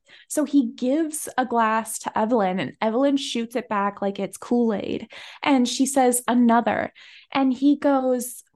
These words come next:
uh, "Your funeral." And she says, "Oh, been there, baby, done that." Like, so she knows, she has to know that, like, she was buried in a grave, <laughs> like, whether she's still dead or not,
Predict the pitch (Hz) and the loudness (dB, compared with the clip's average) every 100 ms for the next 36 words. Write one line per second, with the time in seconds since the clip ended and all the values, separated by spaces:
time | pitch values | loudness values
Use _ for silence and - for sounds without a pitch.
0 | _ - 240 _ - 233 220 202 - 220 | _ -18 -18 _ -4 -2 -2 -2 -4 -6
1 | 208 240 247 - 254 285 180 - - 233 | -2 -2 -2 -4 0 0 0 -2 -4 -4
2 | 226 - 254 - 226 214 214 214 - 254 | -6 -4 -6 -2 -2 -2 -4 -8 -4 0
3 | 240 240 262 247 214 202 - - - - | 0 2 0 2 -2 -2 -6 -6 -6 -6
4 | - 226 - - - 254 247 349 302 - | -4 -4 -4 -6 0 0 2 0 0 2
5 | 381 330 269 349 277 170 202 - - - | 2 2 2 4 4 4 0 -6 -14 -4
6 | 330 285 294 311 - - 285 240 214 226 | -2 -2 -4 -4 -6 -2 0 2 0 0
7 | 202 190 196 - 208 196 196 - _ _ | -2 -2 -4 -4 -4 -4 -6 -18 _ _
8 | _ _ - - 233 240 196 220 262 254 | _ _ -10 -2 2 2 4 4 6 6
9 | 262 269 294 285 254 226 - 392 302 311 | 4 4 4 6 6 4 0 2 2 2
10 | 285 - - _ 226 233 247 277 277 277 | -2 -6 -20 _ -6 0 2 2 0 -2
11 | 269 240 - 302 330 294 285 269 233 302 | -4 -4 -6 -2 0 2 2 0 0 -2
12 | 240 196 | -2 -4